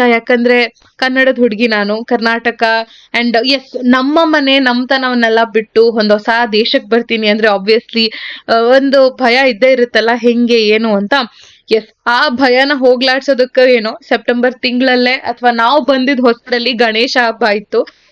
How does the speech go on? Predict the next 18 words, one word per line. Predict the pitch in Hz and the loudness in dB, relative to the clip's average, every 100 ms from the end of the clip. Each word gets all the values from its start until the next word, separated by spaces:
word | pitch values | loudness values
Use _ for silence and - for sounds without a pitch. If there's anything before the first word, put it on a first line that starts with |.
| _ | _
ಖುಷಿಯಾಗಿ | - 370 - 339 330 - | 0 0 0 0 0 0
ಸೆಲೆಬ್ರೇಟ್ | 254 240 254 269 | 0 2 0 0
ಮಾಡ್ಬೇಕು | 240 226 233 233 | -2 0 -2 0
ಅಂತ | 233 220 | 0 0
ಡಿಸೈಡ್ | 220 214 214 | 0 -2 -2
ಮಾಡ್ದೆ, | 214 208 294 | -4 -2 -2
ಯಾಕಂದ್ರೆ | 302 330 311 330 | 0 -2 0 0
ಇಂಡಿಯಾದಲ್ಲಿ | 302 294 302 277 285 | -2 -2 -2 0 0
and | 302 | 0
ನಮ್ಮನೇಲಿ | 262 254 302 330 320 330 - - - | -2 -2 -2 0 0 0 -2 -14 -4
obviously | 254 254 285 294 269 285 262 | -4 0 -2 -2 -2 -2 0
ಗಣೇಶ | 233 240 247 277 | 0 0 -2 0
ಹಬ್ಬ | 240 233 | 0 0
ಜೋರಾಗಿ | 262 226 226 226 | 0 0 0 -2
ಮಾಡ್ತಿದ್ವಿ. | 208 202 240 220 190 - - _ _ _ - | -4 -4 -2 -6 -6 -14 -18 _ _ _ -2
ಎಸ್, | 254 247 - - _ _ _ - | -2 -4 -14 -20 _ _ _ 0
ನಾನ್ | 269 311 403 | 2 2 0
ಬಂದಾಗ | 349 294 294 269 | 0 0 0 0